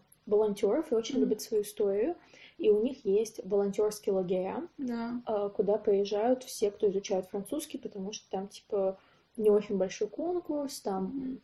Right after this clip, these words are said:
Speaker 1: почти все попадают и все
Speaker 2: У
Speaker 1: такое.
Speaker 2: меня знакомая,
Speaker 1: Мгм.
Speaker 2: она ездила так в археологические практики во
Speaker 1: Да, да,
Speaker 2: Францию.
Speaker 1: вот они откапывают церкви и
Speaker 2: Да.
Speaker 1: живут в этих же церквях, которые до них откопали.
Speaker 2: Мгм.
Speaker 1: Вот, как, я думаю, что, скорее всего,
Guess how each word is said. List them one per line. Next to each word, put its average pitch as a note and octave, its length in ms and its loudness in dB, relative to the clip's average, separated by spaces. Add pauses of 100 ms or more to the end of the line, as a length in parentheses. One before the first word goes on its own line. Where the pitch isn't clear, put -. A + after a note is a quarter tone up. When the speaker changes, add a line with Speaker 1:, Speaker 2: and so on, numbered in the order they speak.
(100)
Speaker 1:
почти F#3+ 340 -2
все G3 200 -8
попадают G#3+ 680 -6
и - 40 -18
все C4 120 -6
Speaker 2:
У B3 60 0
Speaker 1:
такое. A#3 200 2
Speaker 2:
меня A3+ 540 0
знакомая, A3+ 880 -4
Speaker 1:
Мгм. A3 60 -6 (520)
Speaker 2:
она A3 440 -2
ездила G#3+ 440 -2
так G#3+ 200 -10
в A#3 40 -10
археологические G#3+ 800 -6
практики - 520 -12
во - 60 4
Speaker 1:
Да, B3+ 200 4
да, - 20 2 (140)
Speaker 2:
Францию. A3+ 260 0
Speaker 1:
вот A3+ 200 -8
они A3 380 0
откапывают G#3+ 800 0
церкви C#4+ 440 2
и G#3+ 240 2
Speaker 2:
Да. - 0 -
Speaker 1:
живут G#3+ 340 -4
в - 40 2
этих G3 200 -6
же - 120 -20
церквях, A3 560 -2
которые G#3 300 0
до G3 100 2
них G#3+ 200 -4
откопали. A#3+ 540 -4
Speaker 2:
Мгм. B3+ 100 -4 (540)
Speaker 1:
Вот, G3+ 480 2
как, A3 300 -4 (300)
я A3+ 320 2
думаю, C4 440 0
что, - 260 -6
скорее G#3+ 420 2
всего, A3 600 -2